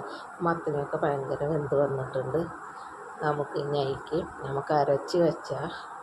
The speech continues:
തേങ്ങ നല്ല ജീരകമൊക്കെ ചേർക്കാം. അരച്ച് വെച്ച തേങ്ങ ചേർക്കാം. നമുക്ക്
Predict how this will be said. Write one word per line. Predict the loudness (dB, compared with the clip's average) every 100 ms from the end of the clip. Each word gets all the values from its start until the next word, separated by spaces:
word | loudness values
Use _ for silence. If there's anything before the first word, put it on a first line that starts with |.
| -12 -12 -12 -12 -12 -12 -2
തേങ്ങ | 4 6 6 4 2
നല്ല | 4 4 4
ജീരകമൊക്കെ | 2 4 4 2 0 -2 -4 -12 -12 -10 -2
ചേർക്കാം. | 2 2 0 -4 0
അരച്ച് | 0 0 0
വെച്ച | 0 0 2
തേങ്ങ | 2 2 2 2
ചേർക്കാം. | 2 -2 -6 -8
നമുക്ക് | -6 -6 -6